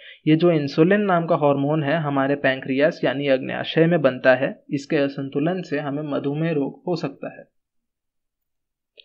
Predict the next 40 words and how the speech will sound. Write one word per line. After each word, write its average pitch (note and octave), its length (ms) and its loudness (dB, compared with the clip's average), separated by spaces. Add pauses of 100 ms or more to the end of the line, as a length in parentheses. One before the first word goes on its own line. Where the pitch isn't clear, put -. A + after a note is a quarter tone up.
(420)
तो D#3 80 -4
दोस्तों, F#3 400 0
ये G3 200 6
सूची F#3 380 2
मैंने F3 220 4
आप D3+ 140 6
सबके D3+ 300 2
लिए E3+ 120 6
तैयार C3+ 360 6
की C3 200 0
है। F#3 200 2
इसमें D#3+ 260 2
अलग-अलग D3+ 480 6
ग्रंथियों C#3+ 460 2
द्वारा C#3+ 300 6
निर्मित D3 420 0
हार्मोन C#3+ 640 0 (260)
को C#3+ 160 2
आप, C3 480 2
अ, - 20 -8 (320)
देख C#3 340 -2
सकते C#3 300 -6
हैं, E3 260 -4
जो C#3 180 2
भी C#3+ 120 0
नाम C3+ 320 0
है E3 100 2
आपको C#3 380 0
मिल C#3 220 2
जाएंगे C#3 300 0
और E3+ 220 0
ये E3 80 2
आपकी D#3+ 280 4
परीक्षा D3 440 -2
के E3+ 140 -4
लिए F3 120 0
आपको D3 260 0
काफ़ी D#3 260 0
फायदेमंद C3+ 480 -2
साबित D#3 280 -6